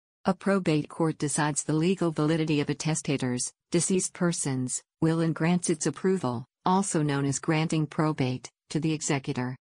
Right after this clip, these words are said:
The probated will then become a legal instrument that may be enforced by the executor in the law courts if necessary. A probate also officially appoints the executor, or personal representative, generally named in the will,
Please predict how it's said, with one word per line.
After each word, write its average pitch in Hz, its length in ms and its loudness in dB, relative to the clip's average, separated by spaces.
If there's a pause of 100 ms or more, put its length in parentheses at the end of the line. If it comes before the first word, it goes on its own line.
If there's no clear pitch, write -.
(180)
The 196 80 2
probated 160 600 2
will 139 120 -2
then 151 160 2
become 160 340 0
a 156 60 4
legal 151 320 2
instrument 143 540 0
that 143 120 -2
may 156 140 2
be 143 160 2
enforced 147 420 0
by 143 140 0
the 135 120 0
executor 143 560 0
in 139 100 0
the 143 80 2
law 147 220 2
courts 156 380 0
if 156 160 -2
necessary. 135 720 -2 (380)
A 180 80 0
probate 175 520 2
also 156 360 2
officially 147 500 0
appoints 165 400 0
the 139 160 0
executor, 143 680 -2 (200)
or 175 100 2
personal 180 480 0
representative, 147 800 0 (260)
generally 175 460 2
named 165 260 4
in 156 100 2
the 143 80 2
will, 135 400 0